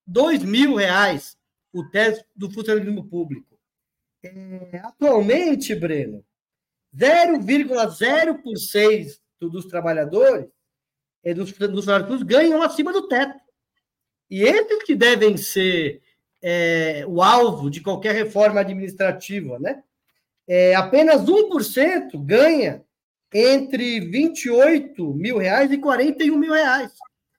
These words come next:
Então, quando se fala em tanto em economia de gasto como em acabar privilégio, eu acho que o foco deve ser acabar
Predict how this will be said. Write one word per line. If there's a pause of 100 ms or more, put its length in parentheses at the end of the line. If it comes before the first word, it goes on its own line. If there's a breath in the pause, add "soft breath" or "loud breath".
(200)
Então,
quando
se
fala
em
tanto
em
economia
de
gasto (520)
como
em
acabar
privilégio,
eu
acho
que
o
foco (340)
deve
ser
acabar